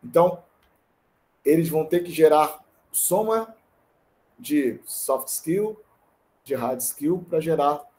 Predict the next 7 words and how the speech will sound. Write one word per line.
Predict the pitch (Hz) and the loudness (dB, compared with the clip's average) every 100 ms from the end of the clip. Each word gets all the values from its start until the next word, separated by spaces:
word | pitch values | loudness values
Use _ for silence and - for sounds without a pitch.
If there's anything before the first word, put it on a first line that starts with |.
| _ _ | _ _
o | 123 | -10
resultado | 127 131 131 127 123 | -8 -6 -2 -2 -2
final, | 135 123 117 127 - _ _ _ | -6 -2 -2 -4 -10 _ _ _
se | - - 151 147 | -8 -4 4 4
essa | 165 165 | 4 2
ideia | 190 156 135 139 147 143 _ _ | -2 2 2 4 0 -2 _ _
iluminar | 139 147 156 143 101 - | -8 -6 -4 -2 -4 -8